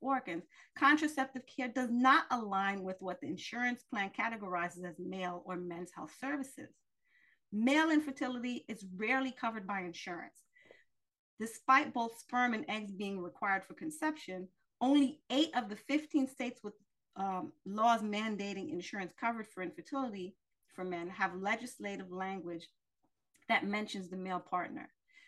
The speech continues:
Men whose insurance does not cover male factor infertility will be less likely to receive needed infertility evaluations if their care is not a covered service. Excluding the male partner leaves the burden of reproductive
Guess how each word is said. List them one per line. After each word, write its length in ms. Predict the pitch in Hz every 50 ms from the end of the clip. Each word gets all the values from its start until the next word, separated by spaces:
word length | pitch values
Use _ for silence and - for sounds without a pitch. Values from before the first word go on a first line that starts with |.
| _ _ -
Men 460 | 185 202 220 254 269 285 294 294 311
whose 260 | 302 311 277 262 240
insurance 680 | 220 240 220 - - - 240 247 247 240 240 240 - - - -
does 140 | 208 185 185
not 340 | 202 214 233 254 285 - -
cover 240 | 269 240 226 226
male 240 | 202 220 240 220 - - -
factor 340 | 233 214 208 - - 202 180
infertility 800 | 175 180 180 - 175 160 - 180 175 160 165 160 165 165 170 190 _ _ _ _ _ _ _
will 120 | - 208 202
be 160 | 202 202 185
less 340 | 180 196 226 254 302 - -
likely 380 | 254 233 214 214 - 233 208 202
to 120 | - 185
receive 500 | 180 185 185 - - 226 233 247 247 208
needed 380 | 202 190 208 233 254 233 233 226
infertility 680 | 220 220 220 202 196 - 214 202 202 190 185 185 180
evaluations 840 | 185 165 180 180 185 185 175 175 196 214 233 226 - - 180 180 - -
if 120 | 185 -
their 160 | - 185 180
care 300 | 180 - - 226 214 202
is 160 | - - 165 170
not 220 | 185 185 190 190
a 40 | 196
covered 340 | - - 180 160 170 160 -
service. 440 | - - 175 151 - - - - _ _ _ _ _ - - _ _ _ -
Excluding 760 | 240 240 - - - - - 269 277 311 339 349 359 349 320
the 80 | 277
male 240 | 262 247 247 240 233
partner 420 | 233 - 254 220 - 220 208 196
leaves 320 | 185 185 190 220 247 262 -
the 80 | - 208
burden 440 | 175 - - 208 226 254 269 285 262
of 140 | 226 196
reproductive 600 | 208 214 220 - 226 196 202 202 202 - - 202